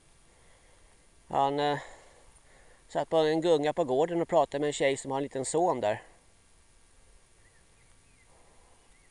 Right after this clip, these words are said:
Det är helt enkelt otroligt jävla varmt. Jag får nästan solsting faktiskt.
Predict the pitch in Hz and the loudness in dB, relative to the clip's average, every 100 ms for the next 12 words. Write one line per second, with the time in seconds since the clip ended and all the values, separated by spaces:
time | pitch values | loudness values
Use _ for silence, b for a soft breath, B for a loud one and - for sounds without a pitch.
0 | - _ _ _ - _ _ - - - | -20 _ _ _ -20 _ _ -20 -20 -20
1 | - - 143 156 143 143 151 151 - 180 | -16 -8 -4 -2 -2 -4 -4 -6 -6 -6
2 | 180 - 139 127 123 143 175 135 131 165 | -6 0 0 2 2 2 2 -4 -4 -4
3 | 147 147 - 170 110 - 202 - 104 - | -2 -4 -4 -4 -6 -8 -8 -4 -4 -6
4 | 117 - | -16 -18